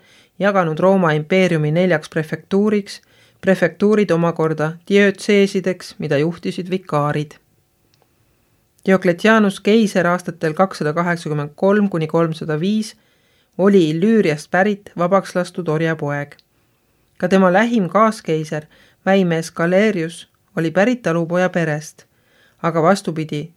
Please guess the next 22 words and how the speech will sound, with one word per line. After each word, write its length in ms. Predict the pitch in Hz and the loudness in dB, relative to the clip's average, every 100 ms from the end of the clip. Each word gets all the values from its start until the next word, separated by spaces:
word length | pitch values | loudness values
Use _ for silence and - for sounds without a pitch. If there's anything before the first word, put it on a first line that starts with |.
| - | -4
Diocletianusele, 960 | 175 170 160 180 208 240 214 196 170 165 | -2 -2 -4 0 2 4 2 -2 -2 -2
kes 200 | 165 196 | -2 0
võttis 300 | 202 185 175 | -2 -2 -4
oma 140 | 165 | -4
sattumist 540 | 165 202 202 156 156 - | 0 -2 -2 -6 -6 -2
keisritroonile 840 | 185 185 160 156 175 170 160 151 | -2 0 -2 -2 0 0 0 -2
kui 120 | 151 | -6
saatuse 460 | 160 190 180 165 156 | -2 -2 -2 -8 -6
tahet, 460 | 180 226 185 - - _ _ _ - | -4 -4 -6 -8 -20 _ _ _ -6
oli 180 | 180 190 | -2 0
Galerius 580 | 175 165 233 240 226 220 | 0 2 2 2 0 -2
võimu 280 | 175 185 175 | -4 -2 -2
järele 360 | 175 175 170 | -2 -2 -2
janunev 440 | 151 156 156 160 156 | -4 -2 -4 -4 -2
mees. 540 | 156 147 139 156 - _ _ _ _ _ _ _ _ - | -2 -4 -6 -12 -20 _ _ _ _ _ _ _ _ -2
Oma 180 | 185 185 | 0 2
karjääri 640 | 165 165 202 240 208 170 - | 0 -2 2 2 0 -6 -4
olid 240 | 196 233 214 | -2 -2 -4
nad 120 | 175 | -2
mõlemad 400 | 175 185 202 202 | -2 0 -2 -4
teinud 320 | 156 165 180 | -4 -4 -6
sõjaväes. 640 | - 160 147 147 143 151 | -6 -4 -4 -6 -8 -12